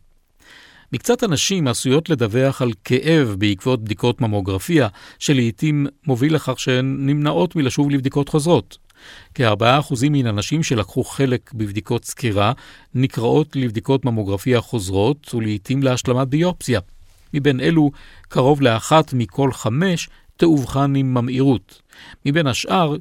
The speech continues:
כשבעים אחוזים יידרשו לבדיקות הדמיה נוספות בלבד, ושלושים אחוזים יידרשו לביופסיה. פרוצדורות אלה עלולות לעורר מצוקה פסיכולוגית.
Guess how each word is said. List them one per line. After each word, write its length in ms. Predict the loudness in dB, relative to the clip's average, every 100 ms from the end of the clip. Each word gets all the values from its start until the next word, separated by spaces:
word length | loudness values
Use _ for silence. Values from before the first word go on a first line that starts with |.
| -6
כשבעים 640 | -4 -2 -2 -2 -2 -2 -2
אחוזים 460 | -2 -2 -2 -2
יידרשו 520 | 0 0 0 0 -2
לבדיקות 500 | 0 -4 -4 -2 -2
הדמיה 320 | 0 0 -2 -2
נוספות 460 | -4 -6 -4 -4
בלבד, 440 | -4 -2 2 2 0 -6 -16 -20 _ -8 -6
ושלושים 340 | -4 -6 -2 -2
אחוזים 380 | -2 -2 0
יידרשו 380 | 0 0 0 0
לביופסיה. 720 | 0 0 0 2 0 0 -2 -2 -8 -20 -20 _
פרוצדורות 580 | -6 -2 0 2 0 0
אלה 200 | 0 0 -2 -10 -20 -4
עלולות 420 | -2 0 0 2
לעורר 400 | 2 2 2 0
מצוקה 460 | -2 -4 -4 -4
פסיכולוגית. 840 | -4 -6 -4 -2 -4 -8 _ -20